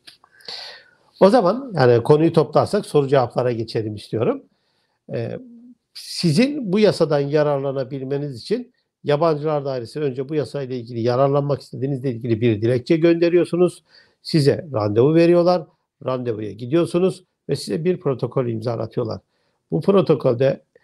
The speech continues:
e, en önemli yazan, yazması gereken mutlaka oralara dikkat ediniz. Bir,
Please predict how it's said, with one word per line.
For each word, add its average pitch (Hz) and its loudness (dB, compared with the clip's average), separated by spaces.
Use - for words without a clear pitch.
e, 120 0
en 202 4
önemli 139 -2
yazan, 131 -2
yazması 135 -4
gereken 156 -8
mutlaka 165 -2
oralara 127 -2
dikkat 143 -2
ediniz. 170 -2
Bir, 175 0